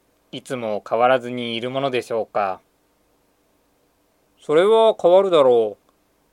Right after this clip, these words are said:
Speaker 2: 本人が変わるばかりじゃない。絵描きの方の気分も毎日変わるんだから。本当を言うと、肖像画が何枚でも出来上がらなくちゃならないわけだが、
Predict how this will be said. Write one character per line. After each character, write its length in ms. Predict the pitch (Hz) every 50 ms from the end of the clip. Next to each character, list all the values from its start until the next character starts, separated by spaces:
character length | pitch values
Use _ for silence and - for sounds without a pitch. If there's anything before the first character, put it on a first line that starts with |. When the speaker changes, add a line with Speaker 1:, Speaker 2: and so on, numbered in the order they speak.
| _ _ _ _ _ _ _ _ _ _
Speaker 2:
本 240 | - 202 233 247 233
人 220 | 220 196 175 156
が 200 | 139 135 123 117 -
変 100 | - 131
わ 120 | 139 151 156
る 80 | 165
ば 140 | 156 156 151
か 100 | - 170
り 100 | 147 123
じ 80 | 117 120
ゃ 140 | 113 113 110
な 220 | 113 117 120 117
い。 100 | 104 - _ _ _ _ _ _ _ _ _ _ _ _ _ _ _ _ _ _ _ _ _ _
絵 60 | - 135
描 200 | - 190 180 -
き 120 | - 185
の 120 | 185 190 180
方 240 | - 226 220 214 196
の 140 | 156 131
気 160 | - - 165 139
分 240 | 135 143 131 123
も 240 | 120 120 120 120 - _ _ _ _ _
毎 240 | - 143 151 156 151
日 460 | 143 131 - - 131 120 117 113 104 -
変 140 | - 127 131
わ 100 | 143 151
る 140 | 160 165
ん 80 | 160 147
だ 80 | 127 113
か 140 | - 120
ら。 220 | 110 113 110 104 - _ _ _ _ _ _ _ _ _ _ _ _ _ _ _ _ _ _ _ _ -
本 180 | 185 196 208 202
当 220 | - 202 202 202
を 20 |
言 220 | 196 190 185 185 180
う 20 |
と、 320 | 175 - - 165 170 - _ _ _ _ _ _ _ _ _ _ _ _ _ _ _ _
肖 180 | - 180 180 175
像 180 | 175 185 185
画 140 | 170 180 175
が 340 | 160 170 165 165 165 160 156 - _ _ _
何 240 | 156 156 190 214 208
枚 160 | 185 160 147
で 80 | 135 135
も 220 | 127 123 120 120
出 160 | 110 120 120 -
来 40 |
上 160 | _ - 175 165
が 100 | 180 180
ら 120 | 190 190
な 80 | 185 -
く 140 | - - _ _ _
ち 100 | - 160
ゃ 160 | 131 123 120
な 100 | 120 123
ら 80 | 135 147
な 160 | 151 151 139
い 60 | 123
わ 100 | 120 117
け 100 | - -
だ 140 | 120 117 117
が、 280 | 110 113 113 110 107